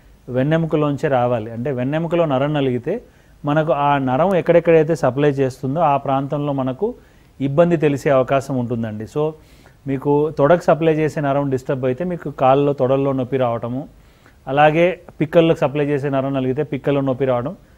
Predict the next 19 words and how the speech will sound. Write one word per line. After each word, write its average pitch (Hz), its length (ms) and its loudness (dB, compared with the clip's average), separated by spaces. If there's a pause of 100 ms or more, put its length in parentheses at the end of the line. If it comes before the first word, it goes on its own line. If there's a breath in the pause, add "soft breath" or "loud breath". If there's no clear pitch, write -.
(140 soft breath)
జరగవచ్చు. 131 460 0 (460 soft breath)
So, 160 80 -2 (100)
most 180 280 0
probably 170 320 4
మీరు 165 300 -2
చెప్పిన 175 240 0
దాని 170 180 0
ప్రకారం, 143 340 -2
మీ 139 100 -2
హిస్టరీ 131 300 -4
ప్రకారము 131 580 -2 (560 loud breath)
మీకు 147 180 -4
నడుములో 151 400 0
నరం 156 260 0
నలగడం 143 340 -2
వల్ల 135 200 -2
సియాటికా 156 580 0
లాగా 139 260 0
కాళ్ళలో 151 500 0